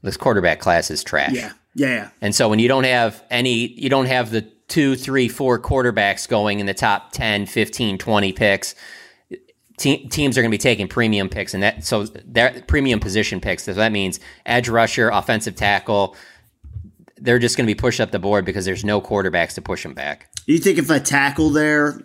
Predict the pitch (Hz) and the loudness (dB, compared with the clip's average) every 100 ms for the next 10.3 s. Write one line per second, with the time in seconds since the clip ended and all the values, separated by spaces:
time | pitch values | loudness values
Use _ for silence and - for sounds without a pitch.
0 | - 147 131 135 135 139 127 123 131 131 | -2 0 0 -2 -2 0 0 0 0 2
1 | 135 139 - _ 120 120 107 98 - 107 | 0 -2 -12 _ -6 -2 -2 -4 -8 -8
2 | 95 98 113 113 - 123 110 107 101 104 | -6 -6 -6 -6 -6 -2 -2 -4 -4 -6
3 | 101 _ _ _ _ _ _ - 131 - | -8 _ _ _ _ _ _ -4 -2 0
4 | 147 135 127 123 - 156 165 190 180 160 | 0 -2 -4 -4 0 2 4 2 2 0
5 | - - - 131 143 160 160 165 160 143 | -2 -6 -8 -2 2 4 4 6 6 4
6 | 135 _ _ _ _ _ _ 117 123 139 | -2 _ _ _ _ _ _ -4 0 2
7 | 135 110 127 143 143 123 - 98 120 117 | 2 -2 0 0 2 0 -2 0 2 4
8 | 113 104 _ _ _ _ 110 120 117 120 | 0 -2 _ _ _ _ -2 0 2 0
9 | 120 101 101 127 117 - _ _ - - | -2 -6 -4 -2 -2 -4 _ _ -12 -6
10 | 113 107 101 | -4 -2 -4